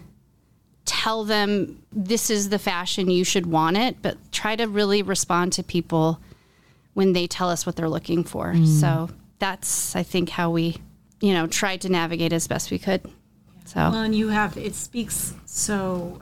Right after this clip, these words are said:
Speaker 3: highly of you because so many people, I think, would find you were, 'cause you were doing construction on top of a
Speaker 2: <laughs> Yeah.
Speaker 3: pandemic. You moved buildings or re-, refurbished your building. And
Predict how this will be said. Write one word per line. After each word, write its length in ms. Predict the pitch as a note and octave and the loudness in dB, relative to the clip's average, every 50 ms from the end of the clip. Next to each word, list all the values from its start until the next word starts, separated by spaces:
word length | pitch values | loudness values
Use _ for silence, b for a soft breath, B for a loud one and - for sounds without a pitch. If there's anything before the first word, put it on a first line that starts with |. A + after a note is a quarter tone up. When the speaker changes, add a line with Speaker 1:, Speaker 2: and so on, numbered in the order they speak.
| - - | -14 -10
Speaker 3:
highly 280 | F#3+ F#3 F#3 F3+ F3+ | -6 -4 -2 -2 -2
of 120 | F3 D#3+ F#3 | -2 -4 -8
you 180 | G3 G3+ A#3 | -8 -6 -4
because 260 | A#3+ B3+ - G#3 G3 | -4 -4 -2 -2 -2
so 220 | - - - A3 G#3 | -2 0 0 2 2
many 200 | G#3 F#3+ F#3+ F3+ | 2 2 2 0
people, 520 | - - G3+ G3+ - F#3+ F3 F3 E3+ D#3 B B B B B B B B B B B B B | 0 -2 -2 -2 -2 -2 -2 -2 -4 -6 B B B B B B B B B B B B B
I 140 | - G#3 A3 | -2 -2 0
think, 480 | - A3 G#3+ G#3 F#3 - - - - - - - - _ _ _ _ - - B3+ - - | 2 2 2 2 2 -2 -8 -16 -18 -18 -20 -20 -20 _ _ _ _ -20 -18 -18 -12 -2
would 220 | C#4 B3+ A#3 - | 0 0 0 0
find 420 | - - A#3+ A3+ A#3 A#3+ A#3 G3+ F#3+ | 0 -2 0 2 4 4 4 4 2
you 140 | G#3 G3+ | 2 0
were, 180 | F3+ F#3+ G3+ - | 2 0 -2 -2
'cause 200 | - - G3+ F3 | -2 -4 -2 0
you 80 | A3+ A#3+ | 0 0
were 40 | |
doing 160 | G#3+ A3+ A3 G3+ | 0 0 0 -2
construction 640 | - E3 - - - A#3 C4 E4+ - - - F#3 | -2 -4 -4 -2 0 0 0 0 0 -4 -6 -4
on 120 | F#3+ F#3 F3 | -4 -6 -6
top 240 | - - E4 E4 C#4 | -2 -2 -2 0 0
of 100 | A3 G#3 | 0 0
a 40 | |
Speaker 2:
<laughs> 100 | G#3 G3+ | 0 0
Yeah. 120 | G3 G3+ A3+ G3 A#3 C4+ E4+ | 0 -2 -2 -2 0 -2 -2
Speaker 3:
pandemic. 300 | C#4 A3+ G3+ - - - | -2 -4 -6 -8 -8 -6
You 100 | A3 G#3+ | 0 2
moved 320 | G#3+ G#3+ A3 A3+ F#3+ F3+ E3 | 4 6 6 4 2 0 0
buildings 600 | A3 C4+ E4+ E4+ B3 G3+ - - - - - - B B B B - | 0 2 2 2 0 -2 -4 -8 -12 -14 -14 -16 B B B B -4
or 240 | A3+ G#3 G#3 G#3 G#3 - | -2 -2 -2 -2 -4 -6
re-, 140 | - A3+ A3+ | -2 -2 0
refurbished 800 | G3+ G3 - - A3+ G#3 G#3 - C4 D#4+ C4 B3 - - - - | 0 -2 -4 -8 -10 -8 -4 -4 -2 -2 -2 -2 -2 -4 -6 -6
your 100 | F#3+ F#3 | -8 -8
building. 320 | F#3 G3 F#3+ F#3+ G3 F#3+ B B B B B B B B B B B B | -8 -10 -8 -10 -10 -12 B B B B B B B B B B B B
And 220 | - A3 A3 A3 | 0 0 2 2